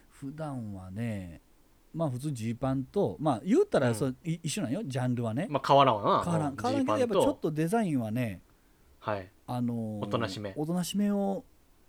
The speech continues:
Speaker 1: あの、なんつうの、ツイードのジャケットとか買ったしね。
Speaker 2: わかるわ。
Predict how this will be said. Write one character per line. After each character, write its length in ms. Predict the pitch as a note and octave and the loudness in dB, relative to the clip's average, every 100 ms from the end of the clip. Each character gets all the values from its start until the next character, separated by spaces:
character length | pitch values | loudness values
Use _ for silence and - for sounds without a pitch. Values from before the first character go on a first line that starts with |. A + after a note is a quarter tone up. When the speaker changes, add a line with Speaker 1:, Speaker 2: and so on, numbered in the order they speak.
| _ - - _ - | _ -20 -20 _ -6
Speaker 1:
あ 60 | |
の、 80 | C#3 | -2
な 140 | C3+ F#3+ | 0 -2
ん 20 | |
つ 80 | A#2+ | -2
う 40 | |
の、 120 | A#2 - - | -6 -8 -6
ツ 240 | - C4 | 2 4
イ 100 | C4+ | 6
ー 40 | C4 | 6
ド 80 | |
の 80 | A#3+ | 4
ジ 100 | G3+ | 2
ャ 40 | F#3+ | 0
ケ 80 | |
ッ 20 | G#3+ | 0
ト 100 | F#3+ | -2
と 80 | |
か 80 | - | -8
買 140 | G#2 A#2 | -10 -10
っ 20 | |
た 100 | F2+ | -10
し 120 | - | -10
ね。 120 | F2 - _ _ _ - _ _ _ _ - | -10 -12 _ _ _ -20 _ _ _ _ -4
Speaker 2:
わ 140 | A2 | -4
か 160 | - A#2+ | -4 -12
る 140 | B2 | -12
わ。 80 | - | -16